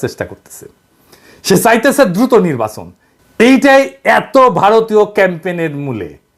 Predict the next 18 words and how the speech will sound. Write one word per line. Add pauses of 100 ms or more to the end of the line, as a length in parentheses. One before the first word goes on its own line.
(500)
আর
কিচ্ছু
না। (760)
নির্বাচনের
ঘোষণা
আসবে, (340)
ভারতীয়
সব (100)
ক্যাম্পেইন
থেমে
যাবে,
আপনি
লিখে
নিয়েন। (840)
এইবার
প্রফেসর
ইউনূসকে
কই,